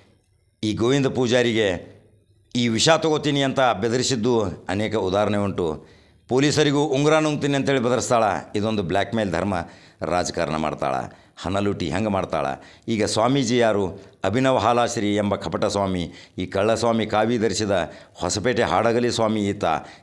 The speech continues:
ಈತನು ಗೋವಿಂದ ಪೂಜಾರಿ ಹತ್ರ ಒಂದೂವರೆ ಕೋಟಿ ಲೂಟಿ ಮಾಡಿ ಈಗ ಫರಾರಿಯಾಗಿದ್ದಾನೆ. ಅವನನ್ನು ಪೊಲೀಸರು ಹುಡುಕ್ತಾ ಇದ್ದಾರೆ. ಈಗ ಅಭಿನವ ಸ್ವಾಮೀಜಿ ನಾಲ್ಕು ಬೆತ್ತ ಹಚ್ಚಿದ್ರೆ ಬಾಯಿ ಬಿಡ್ತಾನ. ಈಕೆ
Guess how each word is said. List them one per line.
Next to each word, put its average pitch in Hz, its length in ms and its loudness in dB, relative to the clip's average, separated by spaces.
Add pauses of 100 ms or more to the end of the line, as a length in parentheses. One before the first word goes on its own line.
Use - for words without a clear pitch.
(140)
ಈತನು 120 360 0
ಗೋವಿಂದ 110 380 0
ಪೂಜಾರಿ 110 320 2
ಹತ್ರ 104 160 -2 (100)
ಒಂದೂವರೆ 101 360 0
ಕೋಟಿ 101 240 -2
ಲೂಟಿ 95 260 -2
ಮಾಡಿ 87 180 0 (400)
ಈಗ 90 80 -2 (100)
ಫರಾರಿಯಾಗಿದ್ದಾನೆ. 87 680 2 (320)
ಅವನನ್ನು 87 400 -2
ಪೊಲೀಸರು 85 380 -4
ಹುಡುಕ್ತಾ 113 340 -4
ಇದ್ದಾರೆ. 58 220 -8 (340)
ಈಗ 101 80 2 (120)
ಅಭಿನವ 160 360 2
ಸ್ವಾಮೀಜಿ 143 400 2 (520)
ನಾಲ್ಕು 123 380 2
ಬೆತ್ತ 110 180 0 (100)
ಹಚ್ಚಿದ್ರೆ 117 400 0
ಬಾಯಿ 110 180 2
ಬಿಡ್ತಾನ. 104 300 0 (460)
ಈಕೆ 98 180 -2